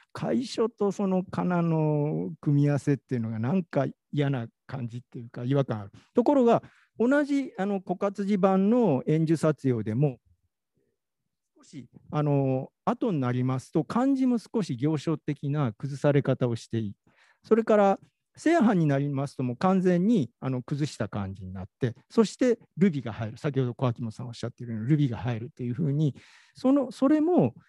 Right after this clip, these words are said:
そのメディアとか、そのあり方によって、こう、どんどん変わっていくっていう面があって、非常に面白いことが、あの、起きます。それから、まあ、これは一般に、えー、言われてるのかどうか分かりませんけど、例えば、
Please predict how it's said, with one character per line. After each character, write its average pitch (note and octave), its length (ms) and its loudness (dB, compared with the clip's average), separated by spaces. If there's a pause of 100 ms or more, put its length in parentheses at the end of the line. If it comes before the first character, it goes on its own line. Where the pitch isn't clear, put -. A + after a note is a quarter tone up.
(120)
そ E3 120 -4
の D3 260 -2 (120)
メ D#3+ 140 4
デ F3 100 -2
ィ F#3+ 80 2
ア F3 60 -2
と A2+ 160 -10
か、 A#2 260 -8 (240)
そ F#3+ 160 -8
の F#3+ 280 -4 (260)
あ D#3 100 -2
り F3 140 -4
方 G3 260 -2
に F3 140 0
よ E3+ 60 -2
っ - 20 -10
て、 D3+ 180 -10
こ C3 160 -8
う、 A2+ 60 -10
ど D#3 120 -4
ん E3 100 -4
ど A#2 80 -10
ん G#2+ 140 -16
変 C3+ 120 -2
わ E3+ 100 4
っ F3 80 -2 (100)
て E3+ 60 2
い E3 80 6
く D#3+ 140 0
っ D3+ 40 2 (160)
て D#3 60 2
い D3 60 4
う - 20 4
面 C#3 220 2
が G#2 160 -10
あ - 20 -14
っ G2+ 60 -18 (200)
て、 A#2 260 -6
非 D#3+ 120 -2
常 D#3+ 160 0
に D3 80 0
面 C#3+ 180 0
白 D#3+ 220 -2
い B2 80 -2
こ - 120 -16
と B2+ 120 -10
が、 A#2+ 240 -4 (360)
あ B2 120 -6
の、 A#2 240 -8 (140)
起 - 60 -20
き - 40 -10
ま G#2+ 140 -10
す。 - 100 -20
そ - 100 -8
れ A3 80 0
か A3 140 0
ら、 G#3 140 2 (400)
ま B3 80 2
あ、 F#3+ 40 -4
こ - 140 0
れ C#4 120 2
は D4+ 120 2
一 A3+ 160 0 (160)
般 C4 140 2
に、 B3 320 2 (360)
え G3+ 480 -4
ー、 A4 140 -20 (220)
言 G3 120 4
わ F3+ 100 6
れ F#3 80 6
て F3 120 0
る F3+ 60 6
の F3+ 100 2
か C3 100 0
ど C3 100 2
う B2 60 -2
か B2+ 140 -4
分 - 60 -6
か C#3+ 100 -4
り C#3 100 -4
ま C#3+ 120 -6
せ D3 140 -8
ん C3+ 60 -6
け C#3 80 -6
ど、 F#3 220 -2 (120)
例 C4+ 60 4
え A3+ 60 2
ば、 B3 240 2